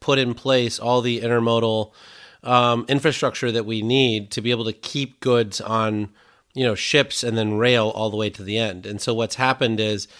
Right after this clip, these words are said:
we've continued to use the highway system as the escape valve for all the extra goods and services that we're purchasing, right? And so we could, of course, just upgrade all of our trains. I mean, in fact, coal shipments on trains are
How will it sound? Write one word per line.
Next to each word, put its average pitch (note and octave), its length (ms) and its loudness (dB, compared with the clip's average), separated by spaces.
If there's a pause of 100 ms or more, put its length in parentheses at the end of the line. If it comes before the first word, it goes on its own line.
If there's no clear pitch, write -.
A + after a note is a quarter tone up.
(220)
we've C3 180 -2
continued C#3 720 2
to A#2 500 0 (360)
use B2+ 440 0
the A#2+ 120 -2
highway C#3 380 4
system G2+ 560 -8 (340)
as A#2+ 340 0
the A2+ 380 0
escape D3 440 0
valve G2 340 -4
for G#2+ 340 0
all A#2 200 0
the A2 160 -6
extra A#2 480 0
goods A2 340 -2
and G#2 160 -2
services G#2+ 480 -2
that F2+ 200 -4
we're G2+ 200 -2
purchasing, G2+ 500 -2
right? G#2 240 -2
And G#2+ 160 -2
so G#2+ 300 2 (400)
we - 140 4
could, F#3+ 320 2
of A#2+ 160 -6
course, D#3+ 500 2
just - 340 -2
upgrade A#2+ 460 2
all A2+ 140 2
of G#2 60 -2
our G#2+ 100 2
trains. C#3+ 400 2
I - 20 0
mean, A2+ 160 2
in G#2+ 140 -2
fact, - 380 -2
coal C#3 320 0
shipments A2+ 480 -2
on G#2+ 120 0
trains D3 340 4
are A2+ 220 0